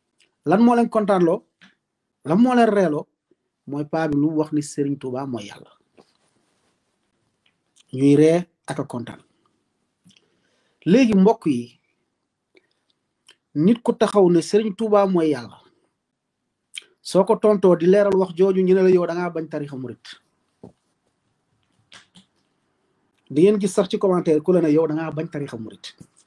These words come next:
Parce que yow yaa ngi tontu koo xam ne nee na Serigne Touba mooy Yàlla. Ñu ne la yow da ngaa bañ tarixa murit.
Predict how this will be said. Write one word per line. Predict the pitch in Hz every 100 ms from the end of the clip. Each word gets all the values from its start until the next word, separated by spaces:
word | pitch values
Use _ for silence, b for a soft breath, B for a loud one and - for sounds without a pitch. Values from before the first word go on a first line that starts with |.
| b -
Parce | 156
que | 208
yow | 160
yaa | 156 170
ngi | 202 190
tontu | 185 156 156
koo | 165
xam | 160
ne | 143
nee | 135 151
na |
Serigne | 151 151 147
Touba | 143 123
mooy | 117 107
Yàlla. | - _ _ _ _ _ _ _ _ _ -
Ñu | 139
ne |
la | 143
yow | 139
da |
ngaa | 139 147
bañ | 135
tarixa | 127 120 107
murit. | 107 - -